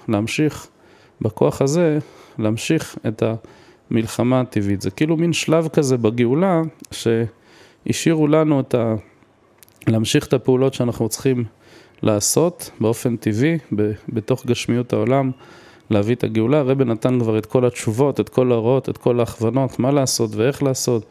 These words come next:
ואיפה לעשות, וגם כיום, כאמור, אנשים מקבלים מהרב תשובות באגרות קודש, בחלומות, בכל מיני דרכים, ואנחנו ממשיכים את אותו תהליך,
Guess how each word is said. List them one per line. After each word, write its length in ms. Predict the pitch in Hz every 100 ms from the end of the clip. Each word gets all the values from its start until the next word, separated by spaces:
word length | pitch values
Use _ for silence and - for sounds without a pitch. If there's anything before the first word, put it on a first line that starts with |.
| - - - -
ואיפה 420 | 104 101 151 143
לעשות, 460 | 139 131 - 123 104
וגם 300 | 107 104 107
כיום, 440 | 104 98 127 147 127 - -
כאמור, 480 | 117 117 135 131 107 - - - -
אנשים 360 | 107 107 120
מקבלים 400 | 120 - 110 117
מהרב 280 | 113 110 117
תשובות 420 | 110 - 110 117
באגרות 380 | 107 107 107 104
קודש, 420 | - 160 143 123
בחלומות, 680 | - 101 107 104 120 156 135
בכל 240 | 107 - 131
מיני 180 | 139
דרכים, 480 | 123 104 - 147 180 208 - - - - - _
ואנחנו 600 | - 107 107 123 - 135
ממשיכים 500 | 135 - 202 - 226
את 100 | 214
אותו 220 | 170 156 190
תהליך, 640 | 185 185 214 180 -